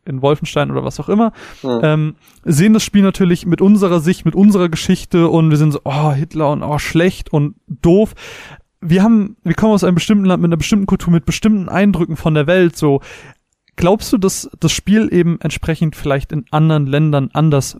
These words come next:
Speaker 1: wahrgenommen wird, eben weil es ein anderes Land ist, mit einer anderen Kultur, einer anderen Geschichte und anderen Eindrücken von der Welt?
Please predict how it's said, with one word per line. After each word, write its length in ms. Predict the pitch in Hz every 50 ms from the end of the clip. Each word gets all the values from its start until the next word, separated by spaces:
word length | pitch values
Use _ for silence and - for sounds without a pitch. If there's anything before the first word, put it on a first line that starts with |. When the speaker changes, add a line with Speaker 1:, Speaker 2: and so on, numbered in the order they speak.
| - -
Speaker 1:
wahrgenommen 840 | 123 117 113 135 127 135 139 143 143 160 165 165 165 170 170 147
wird, 240 | 156 175 175 - -
eben 300 | 160 147 139 139 131 120
weil 300 | 143 143 165 175 170 156
es 160 | 151 - -
ein 40 | 147
anderes 380 | - 147 151 151 147 143 -
Land 220 | - 147 139 143 143
ist, 120 | 139 -
mit 200 | 160 170 170 -
einer 240 | 160 156 151 147 -
anderen 320 | 147 156 160 156 151 156
Kultur, 400 | - - 156 143 - - 156 147
einer 180 | 139 151 147 -
anderen 260 | - 151 151 151 147
Geschichte 440 | 143 139 - - 165 - - - 151
und 160 | 147 147 -
anderen 360 | - 156 160 160 143 143 151
Eindrücken 460 | - 135 151 165 151 139 151 - - 143
von 220 | - - 147 135
der 100 | 135 131
Welt? 400 | 117 - - 156 220 - - _